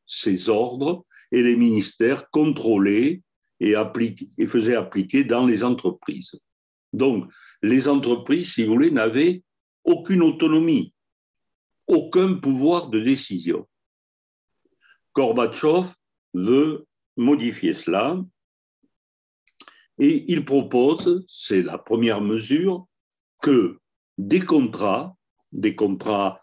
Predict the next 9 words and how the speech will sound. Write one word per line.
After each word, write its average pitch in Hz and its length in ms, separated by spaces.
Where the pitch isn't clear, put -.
particuliers, 113 880
spécifiques, - 1040
soient 139 320
signés 147 640
entre 104 460
chaque - 440
entreprise 127 840
et 147 120
l'État. - 480